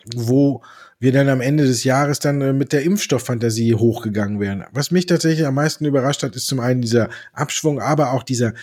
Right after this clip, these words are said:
diese steile und schnelle Gegenbewegung. Die haben wir ja bei manch anderen Dingen auch gesehen, aber die hatten ja bei weitem nicht so eine Auswirkung, Handelsstreit oder Brexit oder irgendwas sehen, was wir auch in den Jahren davor hatten.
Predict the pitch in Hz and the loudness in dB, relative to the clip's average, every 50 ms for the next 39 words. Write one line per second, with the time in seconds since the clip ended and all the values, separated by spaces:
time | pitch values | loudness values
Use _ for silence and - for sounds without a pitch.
0 | - - - _ _ - 104 107 110 104 - - - 123 143 170 190 190 180 170 | -18 -20 -20 _ _ -10 -6 -4 -4 -2 -4 -2 -2 0 2 4 6 6 6 4
1 | 147 - 135 123 - - 127 127 135 143 147 127 120 117 120 110 104 95 92 92 | 4 2 -2 -4 -4 -2 0 0 2 2 2 2 2 2 2 2 2 -2 -2 -4
2 | 87 95 95 87 87 98 101 104 113 135 147 143 131 127 123 123 123 117 113 123 | -4 -6 -8 -8 -8 -6 -4 -2 0 0 0 2 0 0 0 -2 -6 -6 -4 -2
3 | 123 117 117 113 113 120 123 - - - 123 135 131 123 117 113 113 120 123 127 | -2 0 0 0 0 0 0 -2 -2 0 2 2 2 2 2 2 2 2 2 2
4 | 113 90 101 127 - - 151 127 139 143 139 131 120 120 117 117 117 120 123 - | 0 0 -2 -4 -2 -2 -2 0 0 0 0 2 2 2 2 4 2 2 2 0
5 | 123 123 120 113 107 - - - - - - - - - _ 98 101 92 - - | 0 0 2 2 2 0 -4 -12 -18 -16 -16 -18 -18 -10 _ -4 -4 -2 0 0
6 | 139 151 - - 127 120 110 - - 117 113 - 127 - 123 127 - - 113 113 | 0 0 2 2 2 2 2 0 0 0 0 -2 -2 -2 -2 -4 -2 -2 -2 -2
7 | 113 - 110 110 110 107 104 107 107 104 98 - - 117 120 117 113 - - - | -2 -2 -2 -2 -2 -4 -4 -6 -8 -8 -8 -8 -6 -4 -2 -2 -2 -2 -2 -4
8 | - - 95 110 113 117 117 - 104 104 104 101 101 92 - - - - - - | -4 -4 -2 -2 0 -2 -2 -6 -6 -4 -4 -4 -4 -4 -8 -10 -10 -10 -10 -10
9 | - - - - - - - 110 - - - - 113 - 104 107 104 95 107 117 | -12 -12 -8 -6 -4 -4 -4 -4 -2 0 0 0 0 0 -2 -2 -2 0 0 0
10 | 110 113 113 104 - 117 113 110 110 107 98 - 113 98 85 95 117 - - 117 | 2 2 0 0 0 0 0 0 0 -2 -2 -2 -2 -2 -2 -2 -4 -4 -2 0
11 | 113 107 104 104 104 107 110 104 101 - - 107 101 104 - 101 101 | 0 2 2 2 0 0 0 -2 -2 -4 -4 -6 -6 -6 -8 -10 -12